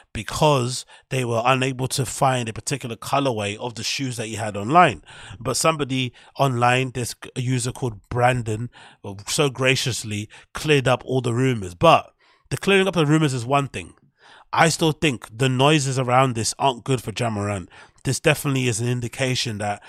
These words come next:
his deal is maybe in jeopardy. And if you consider that Nike was so quick to, you know, terminate, um, Kyrie Irving's Nike contract for simply, simply posting a screenshot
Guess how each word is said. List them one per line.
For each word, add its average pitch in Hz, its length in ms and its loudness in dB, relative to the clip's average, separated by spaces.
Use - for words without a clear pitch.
his 113 320 -6
deal 135 320 4
is 117 200 2
maybe 127 380 0
in 123 140 -6
jeopardy. 95 480 -8
And 127 120 -2
if 131 120 0
you 139 60 -8
consider 151 480 2
that 123 200 2
Nike 135 320 2
was 120 160 -2
so 147 240 0
quick - 380 -4
to, 123 140 -8
you 151 100 -6
know, 104 120 -4
terminate, 113 680 -2
um, 113 180 -6
Kyrie 127 480 4
Irving's 123 400 2
Nike 117 300 -4
contract 113 500 -6
for 131 200 -2
simply, 139 760 0
simply 165 600 0
posting 147 380 0
a 139 40 2
screenshot 151 760 -2